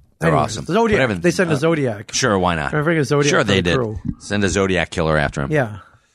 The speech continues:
Speaker 2: They
Speaker 1: So,
Speaker 2: found the crew.
Speaker 1: they found their crew. They came back. Now, the only thing was that we had to
Speaker 2: Wait out the storm.
Speaker 1: wait out the storm and, uh, get refueled.
Speaker 2: Okay.
Speaker 1: So
Speaker 2: And
Speaker 1: he
Speaker 2: you
Speaker 1: says
Speaker 2: can't, you
Speaker 1: they're
Speaker 2: don't,
Speaker 1: gon-
Speaker 2: yeah, I'm sorry. Go, keep,
Speaker 1: No,
Speaker 2: continue.
Speaker 1: they're gonna call it at two thirty.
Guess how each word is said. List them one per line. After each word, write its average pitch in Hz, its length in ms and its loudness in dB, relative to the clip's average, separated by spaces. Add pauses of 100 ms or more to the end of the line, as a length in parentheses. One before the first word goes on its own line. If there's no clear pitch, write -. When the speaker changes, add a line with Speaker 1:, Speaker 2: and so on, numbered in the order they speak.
(640)
Speaker 2:
They 143 60 2
Speaker 1:
So, 143 140 0
Speaker 2:
found 165 140 0
the 160 60 -2
crew. 120 360 -4 (160)
Speaker 1:
they 78 80 -6
found 95 260 0
their 95 80 -2
crew. 90 320 0
They 90 180 -2
came 104 280 -4
back. 85 320 -2 (260)
Now, 95 180 -2
the 95 120 -2
only 98 160 -4
thing 90 260 -6
was 82 340 -2
that 69 120 -4
we 69 80 -8
had 76 180 -8
to 73 300 -4 (180)
Speaker 2:
Wait 143 160 2
out 113 140 -4
the 120 80 -12
storm. 156 440 -4
Speaker 1:
wait 87 220 -4
out 90 140 0
the 90 100 -4
storm 87 300 -2 (100)
and, 80 540 -4 (500)
uh, 76 240 -2
get 80 180 -8
refueled. 78 600 -6
Speaker 2:
Okay. 160 260 0 (340)
Speaker 1:
So 87 440 0
Speaker 2:
And 85 200 -10
Speaker 1:
he 151 100 -4
Speaker 2:
you 156 60 -2
Speaker 1:
says 185 300 2
Speaker 2:
can't, 175 100 -8
you 180 100 2
Speaker 1:
they're 202 100 4
Speaker 2:
don't, - 180 -2
Speaker 1:
gon- 143 80 -10
Speaker 2:
yeah, 143 220 2 (180)
I'm 151 160 -2
sorry. 120 300 -2
Go, 135 120 -6
keep, - 180 -10
Speaker 1:
No, 95 80 -2
Speaker 2:
continue. 92 260 -4
Speaker 1:
they're 101 100 0
gonna 95 200 -2 (100)
call 90 340 0
it 78 80 -4
at - 180 -10
two 95 200 -4
thirty. 71 480 -6